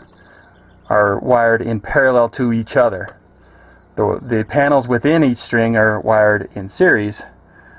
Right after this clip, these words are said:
but the two strings are in parallel. And down here, it's another very important item, lightning arrestor.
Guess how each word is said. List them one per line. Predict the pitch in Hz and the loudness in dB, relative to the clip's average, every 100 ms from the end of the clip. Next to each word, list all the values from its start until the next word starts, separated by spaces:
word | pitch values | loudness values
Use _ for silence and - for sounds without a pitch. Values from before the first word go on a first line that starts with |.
| - _ | -20 _
but | - 110 | -10 -8
the | |
two | 104 117 | -4 -4
strings | 107 - 104 98 98 - - - _ - - - - - - | -4 -2 -2 -2 -6 -14 -20 -20 _ -20 -20 -20 -20 -12 -4
are | 90 | -4
in | 90 | -4
parallel. | - 98 - - - - - | -6 -4 -4 -4 -8 -12 -12
And | 95 92 | -10 -6
down | 90 90 | -4 -6
here, | 98 - 170 123 117 117 - - - - - - - - - _ - - - - - | -6 -4 0 2 0 -4 -18 -20 -20 -20 -20 -20 -20 -20 -20 _ -20 -20 -20 -20 -20
it's | - - | -20 -10
another | 98 98 | -6 -4
very | 98 98 104 | -4 -4 -4
important | 98 110 110 117 | -4 -4 -2 -4
item, | 117 117 131 151 180 160 _ - _ - - - - - | -4 -2 0 0 0 -4 _ -20 _ -20 -20 -20 -20 -4
lightning | 107 113 117 110 | -2 0 -2 0
arrestor. | 101 92 - - - | -2 -4 -10 -14 -16